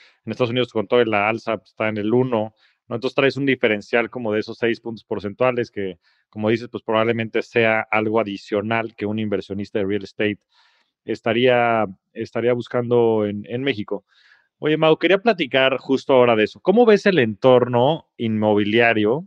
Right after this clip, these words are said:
Digo, para los desarrolladores y también por lo que percibes de la demanda en México y cómo lo ves en Estados Unidos, ¿no? Porque sé que, pues, mucho ahora, este, el nuevo proyecto que ahorita vamos a entrar a platicar,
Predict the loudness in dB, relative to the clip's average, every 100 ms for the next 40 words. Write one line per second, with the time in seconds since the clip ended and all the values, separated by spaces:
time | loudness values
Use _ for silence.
0 | _ -4 0 2 2 0 -2 2 4 6
1 | 4 2 -2 -2 0 -2 -2 -4 -2 0
2 | 0 -2 -2 -2 0 0 0 0 -2 -2
3 | -2 0 -2 -2 -10 _ _ _ -2 0
4 | 2 0 2 2 4 4 4 6 4 2
5 | 0 -2 2 0 0 -4 -4 -4 -6 -4
6 | -4 -2 0 0 2 0 -2 _ _ _
7 | -4 -2 0 0 4 6 6 6 2 4
8 | 2 0 -6 -8 -8 -4 -2 -2 -6 -8
9 | -2 0 0 0 0 -4 -12 -4 -2 -2
10 | -2 -4 -6 -8 -6 -4 -4 -6 -10 -8
11 | -2 0 -2